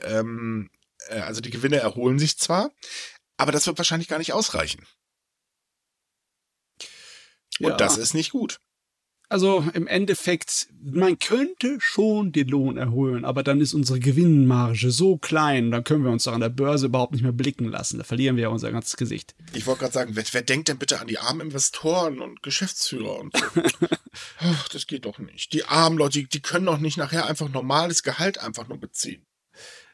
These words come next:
Speaker 2: Ja,
Speaker 1: Ja.
Speaker 2: ich meine, im Endeffekt, man kann darüber so zynisch und sarkastisch sein, wie man möchte.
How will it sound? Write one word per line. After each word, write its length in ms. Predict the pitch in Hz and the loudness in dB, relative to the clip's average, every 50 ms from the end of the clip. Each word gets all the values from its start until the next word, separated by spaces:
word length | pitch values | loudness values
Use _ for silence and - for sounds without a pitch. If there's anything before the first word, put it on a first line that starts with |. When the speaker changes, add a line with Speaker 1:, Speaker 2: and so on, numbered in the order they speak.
| _ | _
Speaker 2:
Ja, 300 | - 135 127 214 233 285 | 2 4 4 6 6 6
Speaker 1:
Ja. 40 | - | 6
Speaker 2:
ich 80 | - 151 | 6 6
meine, 340 | 165 165 160 151 143 - - - _ _ _ | 4 4 4 2 0 -2 -8 -14 _ _ _
im 160 | - 147 - | -4 -4 -2
Endeffekt, 680 | - 190 208 196 196 - - 180 180 156 - - - | 2 2 4 4 2 2 2 0 0 0 0 -4 -2
man 140 | 170 160 156 | 0 0 0
kann 380 | 147 - 170 175 160 143 143 - | 2 2 2 2 2 0 0 2
darüber 300 | 156 156 165 165 165 156 | 4 6 6 6 6 6
so 120 | 143 151 | 4 4
zynisch 480 | 139 - - 175 180 180 175 170 - - | 2 2 0 2 2 4 4 4 4 4
und 120 | 156 139 | 2 2
sarkastisch 540 | 143 147 139 - - 156 151 - - 147 - | 2 2 0 0 0 -2 0 2 0 0 2
sein, 240 | - 151 143 139 127 | 2 2 2 2 2
wie 60 | 131 | 2
man 160 | 135 135 127 | 4 4 6
möchte. 380 | 135 151 160 - - 190 185 | 6 4 4 4 2 2 2